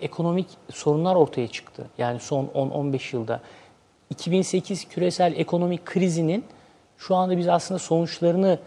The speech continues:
ve buna karşı gelişen reaksiyonları görüyoruz. Yani iki bin sekiz krizi yaşandı ve bitti değil. Bunun etkileri oldu. İnsanlar çok ciddi oranda fakirleşti. Avrupa'da da, Amerika'da da.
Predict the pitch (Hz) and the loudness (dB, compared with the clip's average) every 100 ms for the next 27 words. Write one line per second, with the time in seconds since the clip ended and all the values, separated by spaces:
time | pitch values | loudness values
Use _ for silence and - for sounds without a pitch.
0 | - - - 156 156 185 - 170 139 165 | -14 -12 0 2 4 2 4 2 0 -2
1 | 160 160 180 170 147 151 147 - 156 156 | -2 0 0 4 4 4 2 0 2 4
2 | 165 160 127 113 - - - _ _ _ | 4 2 2 -2 -8 -16 -20 _ _ _
3 | 135 131 131 - 156 151 165 160 156 - | -8 -8 -6 -2 -2 0 -2 -2 -6 -6
4 | - 156 147 156 147 156 156 156 143 135 | -4 -2 2 2 4 0 2 2 0 -8
5 | - 175 214 131 - - - _ 151 151 | -6 -2 0 -2 -8 -20 -20 _ 2 2
6 | 143 - 165 185 196 147 127 127 143 139 | 0 0 4 6 6 4 0 -4 -4 -2
7 | 160 160 156 - 156 147 - 170 156 151 | -2 0 -2 -4 -6 -8 -2 0 2 0
8 | 165 147 - 156 160 - 151 131 - - | -2 -2 -2 0 0 0 -2 -4 -8 -20
9 | - - 131 147 151 147 147 160 147 151 | -18 4 6 6 4 4 4 2 2 0
10 | 147 139 117 110 | 0 -2 -2 -4